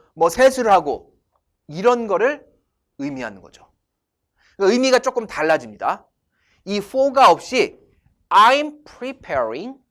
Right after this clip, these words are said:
breakfast"라고 하면은 여기서 prepare의 의미는 make란 뜻이 돼요. 그래서 한국말로 준비하다란 말이 아침 식사를 하고 있다는 뜻이죠.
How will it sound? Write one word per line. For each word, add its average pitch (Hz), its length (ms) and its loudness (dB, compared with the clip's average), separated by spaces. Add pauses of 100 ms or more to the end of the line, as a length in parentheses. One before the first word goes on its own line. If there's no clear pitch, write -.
(600)
breakfast"라고 - 1400 -8
하면은 131 420 -10 (380)
여기서 139 240 -8
prepare의 208 920 -10
의미는 139 420 -10 (280)
make란 117 680 -14
뜻이 - 200 -20
돼요. - 200 -20 (760)
그래서 - 280 -4
한국말로 226 760 -4 (260)
준비하다란 233 800 -4
말이 277 360 -4 (140)
아침 156 320 -8
식사를 226 640 -8
하고 269 420 -10
있다는 185 260 -6
뜻이죠. - 380 -20